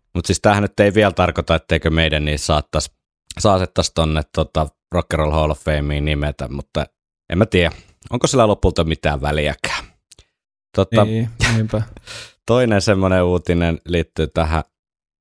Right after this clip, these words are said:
Speaker 1: tota, juomapuoleen. Meidänhän on nyt Trooper-olut täytti hiljattain kymmenen vuotta. Muistat varmaan
Speaker 2: Ei se
Speaker 1: sieltä, tota, entisestä elämästä nää Trooper-oluet. <laughs>
Speaker 2: Muistan hy-, muistan hyvinkin.
Speaker 1: Muistat hyvin.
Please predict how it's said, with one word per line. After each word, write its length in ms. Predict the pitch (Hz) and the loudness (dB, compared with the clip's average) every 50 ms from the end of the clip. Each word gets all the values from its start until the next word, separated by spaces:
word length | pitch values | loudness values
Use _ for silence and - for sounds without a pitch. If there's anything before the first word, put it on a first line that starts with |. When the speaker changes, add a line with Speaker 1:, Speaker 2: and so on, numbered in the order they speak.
| - - _ _ _ - | -20 -20 _ _ _ -8
Speaker 1:
tota, 260 | 80 76 - - 82 | -8 -6 -2 -2 -2
juomapuoleen. 840 | 85 95 101 95 87 82 82 - _ - 90 90 85 80 80 78 80 | 0 2 2 2 2 2 0 -2 _ 0 2 2 4 4 2 0 0
Meidänhän 500 | 90 104 110 110 104 98 90 92 92 95 | 0 0 2 2 2 0 0 0 0 0
on 80 | 92 92 | 0 0
nyt 160 | 95 95 _ - - _ _ _ _ - - | 0 -2 _ -8 -20 _ _ _ _ -4 0
Trooper-olut 720 | 127 135 117 _ - - 82 82 90 98 90 87 80 - | 0 0 0 _ -2 0 0 2 4 4 2 2 0 0
täytti 340 | - 85 80 - - 87 82 | 0 0 0 0 -2 -2 0
hiljattain 480 | 85 92 90 85 80 _ - 80 80 80 - | 0 0 0 0 -2 _ -4 -4 -4 -2 -2
kymmenen 560 | - 113 107 98 87 78 73 69 67 65 64 | -2 0 0 2 0 0 0 -2 -6 -6 -4
vuotta. 300 | 73 71 71 62 - _ _ _ - - - - - _ _ _ _ _ _ _ _ _ _ _ - | -4 -2 -2 -4 -6 _ _ _ -18 -18 -18 -18 -18 _ _ _ _ _ _ _ _ _ _ _ -4
Muistat 360 | 90 87 80 - 80 - - | -2 -2 -2 -4 -6 -6 -2
varmaan 320 | 80 78 78 78 73 73 73 | 0 0 2 2 2 0 0
Speaker 2:
Ei 40 | |
se 60 | - - | -2 -2
Speaker 1:
sieltä, 340 | 82 76 73 - 76 76 - - | -2 -2 -2 -2 -4 -4 -4 -4
tota, 380 | - 73 69 - - 76 73 73 | -6 -8 -6 -4 -4 -4 -2 0
entisestä 480 | 78 78 73 82 76 78 73 - - 65 | -2 -2 -2 -4 -4 -6 -6 -8 -8 -6
elämästä 460 | 73 73 71 71 67 67 - - 69 | -6 -4 -4 -4 -6 -8 -8 -6 -6
nää 200 | 71 71 71 71 - _ _ - - | -6 -4 -6 -6 -8 _ _ -8 -4
Trooper-oluet. 800 | - 90 80 - - - 76 78 80 76 76 78 - 78 - 107 - - - _ _ _ _ _ - | -2 -2 -2 -2 -4 -2 0 0 0 2 2 0 0 0 -4 -10 -10 -10 -14 _ _ _ _ _ -4
<laughs> 520 | 92 87 - - - - 80 87 - - 113 | -2 -2 -2 -4 -8 -8 -8 -8 -6 0 2
Speaker 2:
Muistan 560 | 117 120 117 120 117 113 - - 113 113 - | 4 4 4 2 2 0 0 -2 -2 0 2
hy-, 220 | 113 120 120 117 117 | 0 0 0 0 0
muistan 440 | 120 127 131 139 139 - - 104 113 | 0 2 4 4 2 2 2 0 2
hyvinkin. 260 | 113 113 110 110 110 | 2 0 2 2 2
Speaker 1:
Muistat 340 | 107 117 117 98 113 - - | 4 4 4 2 0 0 2
hyvin. 300 | 104 101 90 87 80 76 | 2 2 2 2 0 -2